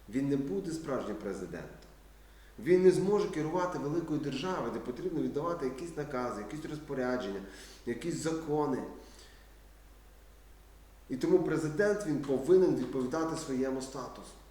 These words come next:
Тобто людина має відповідати статусу президента. Якщо вона стає президентом,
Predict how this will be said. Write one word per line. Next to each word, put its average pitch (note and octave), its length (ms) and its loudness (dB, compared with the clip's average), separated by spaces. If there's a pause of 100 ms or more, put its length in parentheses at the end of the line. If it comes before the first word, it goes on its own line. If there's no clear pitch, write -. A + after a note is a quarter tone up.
Тобто C#3 280 0
людина E3+ 480 4
має C#3+ 200 2
відповідати B2+ 600 -2
статусу C#3 440 -6
президента. B2+ 600 -4
Якщо A2 200 -8
вона A2 120 -4
стає A#2+ 340 0
президентом, F3+ 720 0